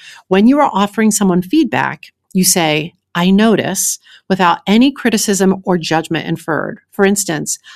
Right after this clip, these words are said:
"I notice that it's very colorful, it's very poppy," or, "I notice that you used a lot of yellow in this." And then moving on to, "I wonder what would happen if," which is not saying,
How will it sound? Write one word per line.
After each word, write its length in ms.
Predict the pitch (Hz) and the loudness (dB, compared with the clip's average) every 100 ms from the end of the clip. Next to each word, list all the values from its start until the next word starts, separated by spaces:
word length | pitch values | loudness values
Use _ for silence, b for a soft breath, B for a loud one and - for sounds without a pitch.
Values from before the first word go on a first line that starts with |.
| B - | B -2
"I 160 | 208 | 2
notice 400 | 226 240 277 185 | 4 2 2 0
that 120 | - 170 | -2 -4
it's 140 | - | -4
very 240 | 175 170 | -2 0
colorful, 560 | 160 - 202 180 - - | -2 -2 -2 -2 -2 -6
it's 140 | - | -6
very 240 | - 160 175 | -4 -2 -4
poppy," 640 | 180 175 175 - - - | -2 -2 -2 -6 -10 -8
or, 140 | - 165 | -4 -2
"I 80 | 175 | 2
notice 440 | 180 196 190 190 | 2 2 2 0
that 360 | 170 160 151 208 | 0 0 0 0
you 200 | 185 185 | 2 2
used 340 | 175 175 170 | 2 -2 -2
a 60 | 175 | -2
lot 180 | 160 160 | 0 -2
of 80 | 165 | 0
yellow 300 | 226 262 147 | 0 2 0
in 100 | 139 | -2
this." 380 | 131 156 - - B B B B | -4 -6 -8 -8 B B B B
And 220 | 190 196 190 | 2 4 4
then 260 | 220 277 | 4 4
moving 300 | 254 190 175 | 4 2 -2
on 260 | 156 156 156 - | -2 -2 -2 -2
to, 320 | 175 160 160 B B B B - | -2 -2 -4 B B B B -2
"I 140 | 208 | 0
wonder 420 | 214 214 285 339 339 | 0 0 0 2 2
what 180 | 320 | 0
would 100 | 262 285 | -2 -4
happen 500 | - 190 190 180 190 | -4 -4 -2 -4 -4
if," 420 | - 139 127 - - b b - | -6 -6 -6 -12 -20 b b 0
which 180 | 196 208 | 2 2
is 140 | 202 | 2
not 280 | 214 247 - | 2 2 0
saying, 500 | - 190 175 170 | 0 2 2 0